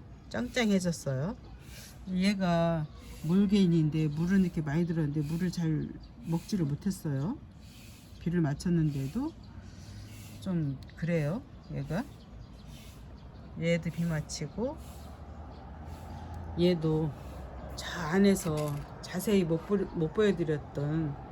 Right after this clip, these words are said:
어, 나나쿠민인데 그, 그 사이에 이렇게 물이, 아니, 뭐지? 자구가 이렇게 많이 달렸네요.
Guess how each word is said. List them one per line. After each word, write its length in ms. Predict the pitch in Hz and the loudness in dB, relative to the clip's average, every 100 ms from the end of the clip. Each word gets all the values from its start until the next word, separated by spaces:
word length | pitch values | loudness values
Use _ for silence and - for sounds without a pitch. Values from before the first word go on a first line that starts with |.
| - - - - - - | -6 -2 -2 -2 -4 -2
어, 260 | 131 131 139 | 0 0 4
나나쿠민인데 1120 | 156 196 202 202 170 170 156 151 151 220 160 131 - - - - | 6 6 4 2 0 2 4 2 0 0 -2 -4 -8 -14 -12 -2
그, 380 | 175 165 139 - - - - - - - - - - - | 2 2 0 -4 -12 -14 -14 -14 -14 -14 -14 -14 -14 -2
그 100 | 190 | 0
사이에 380 | 180 277 285 233 | 0 -2 2 2
이렇게 340 | 175 165 156 | 2 2 2
물이, 420 | 143 151 165 175 - | 2 -2 0 0 0
아니, 200 | 156 156 | -2 -2
뭐지? 320 | 143 143 233 339 | 0 -2 -2 -6
자구가 440 | - 156 202 190 170 | -6 -6 -2 2 2
이렇게 180 | - 143 | 0 -2
많이 220 | 127 160 | 2 4
달렸네요. 500 | 160 151 139 131 | 4 2 2 0